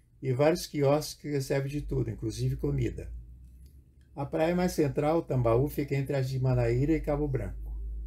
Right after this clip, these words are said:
É de Tambaú que partem os barcos para passeios até Picãozinho,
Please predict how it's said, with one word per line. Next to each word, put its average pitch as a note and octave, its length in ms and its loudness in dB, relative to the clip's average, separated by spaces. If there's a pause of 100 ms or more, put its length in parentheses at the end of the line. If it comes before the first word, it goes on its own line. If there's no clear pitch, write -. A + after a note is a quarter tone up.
(400)
É A#2 120 0
de A#2+ 140 0
Tambaú D3 380 2
que E3 160 -2
partem C#3+ 400 -2
os B2 80 -2
barcos B2 440 -2
para B2 280 -2
passeios A#2+ 560 -2
até A#2+ 220 -6
Picãozinho, A#2+ 720 -4